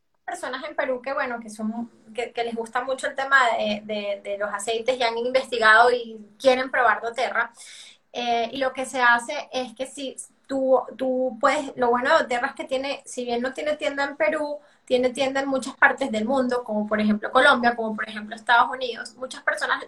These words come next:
que viven en Perú, que alguna vez han comprado cosas en Estados Unidos, pues hacen su compra en Estados Unidos y con algún courier las reciben. Hay que entender también, Uchi, que,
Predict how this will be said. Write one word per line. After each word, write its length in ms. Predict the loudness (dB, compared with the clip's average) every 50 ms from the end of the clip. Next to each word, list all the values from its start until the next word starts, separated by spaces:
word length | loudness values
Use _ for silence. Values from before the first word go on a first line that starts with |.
| _ _
que 140 | -4 -4 -2
viven 260 | -2 -2 -4 -4 -4
en 120 | -6 -6 -4
Perú, 360 | -4 -4 -2 0 0 0 0 -2 _ _ _ _ _ _ 0
que 120 | 2 2
alguna 480 | 4 4 2 0 -2 -4 -4 -2 -2 -2
vez 100 | -2 -2 -4
han 100 | -6 -4
comprado 420 | -4 -4 0 2 4 6 6 4 2
cosas 260 | -2 -6 -8 -8 -14 -18 _ _ _
en 140 | -12 -10 -10
Estados 380 | -8 -6 -2 0 2 2 2
Unidos, 480 | 0 -4 -6 -4 -2 0 2 0 0 0 -4
pues 120 | -6 -4
hacen 240 | -4 -4 -6 -6 -10
su 160 | -10 -8 -4
compra 240 | -4 -4 -6 -6 -10
en 60 | -12
Estados 300 | -12 -8 -4 -2 -2 -2 -2
Unidos 320 | -4 -6 -4 -4 -4 -4 -6
y 40 | -6
con 180 | -6 -4 -4
algún 320 | -4 -4 -4 -4 -4 -4 -4
courier 460 | -2 0 -2 0 2 0 -2 -2 -4 _
las 220 | -2 0 0 0 -2
reciben. 460 | -6 -6 -6 -6 -8 -8 -10 -10 -4 0
Hay 140 | 0 2
que 100 | 4 4
entender 420 | 2 2 2 0 2 4 2 4 4
también, 320 | 2 2 2 0 -2 -2 -2 -4
Uchi, 200 | -4 -6 -8 -4
que, 200 | 0 0 0